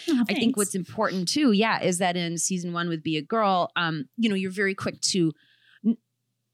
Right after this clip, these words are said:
Speaker 2: spell out what we all recognize as women, but then quickly, you know, have conversations whether people are like, "Yeah, but you're even a tier above because you're a white woman,"
Speaker 1: Yep.
Speaker 2: you know,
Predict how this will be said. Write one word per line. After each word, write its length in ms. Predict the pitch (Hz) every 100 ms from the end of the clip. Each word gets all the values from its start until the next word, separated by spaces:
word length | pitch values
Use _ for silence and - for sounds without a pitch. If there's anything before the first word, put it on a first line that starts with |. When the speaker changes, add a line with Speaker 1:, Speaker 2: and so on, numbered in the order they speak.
| _ -
Speaker 2:
spell 280 | - 269
out 160 | 240 208
what 120 | 202
we 80 | 202
all 140 | 202 180
recognize 640 | 180 185 160 151 143 -
as 180 | 170 165
women, 380 | 196 190 175 165
but 140 | 185
then 160 | 170 160
quickly, 720 | - 170 - 170 160 156 - _ _
you 120 | -
know, 80 | 185
have 240 | 170 202
conversations 720 | 196 202 180 220 202 - 185 170
whether 220 | 175 170
people 260 | - 185
are 40 | 175
like, 100 | 165 -
"Yeah, 160 | 214
but 160 | 190 175
you're 140 | 185
even 240 | 208 185 170
a 20 |
tier 240 | - 180
above 300 | 165 160 196
because 260 | 160 160 147
you're 100 | 139
a 60 | 131
white 220 | 175 -
woman," 300 | 101 - - - - -
Speaker 1:
Yep. 180 | 277 214
Speaker 2:
you 80 | 202
know, 300 | 180 170